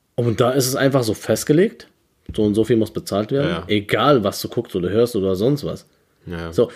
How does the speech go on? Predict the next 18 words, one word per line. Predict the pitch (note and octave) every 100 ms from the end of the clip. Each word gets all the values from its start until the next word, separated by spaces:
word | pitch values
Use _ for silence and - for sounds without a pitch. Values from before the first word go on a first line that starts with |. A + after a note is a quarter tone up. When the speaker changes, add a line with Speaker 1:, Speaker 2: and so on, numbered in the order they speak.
| - -
Speaker 1:
äh, | G#2
du, | A2 C3 C3
du | C3
musst | B2+ D3+ E3+
es | -
ja | A#2+
zahlen, | - C#3 D3
sobald | A2+ A2+ B2+ - A#2+ D3 D3
du |
einen | A2 G#2+ G2+
Haushalt | C3+ D#3 D3
hast | D3
und | A2+ G#2
weil | A2
du | A#2 - - -
eh | C#3
irgendwelche | D#3 A#2+ A#2 A2 A2
elektrischen, | G#2+ A2 - A2+ - G#2 G2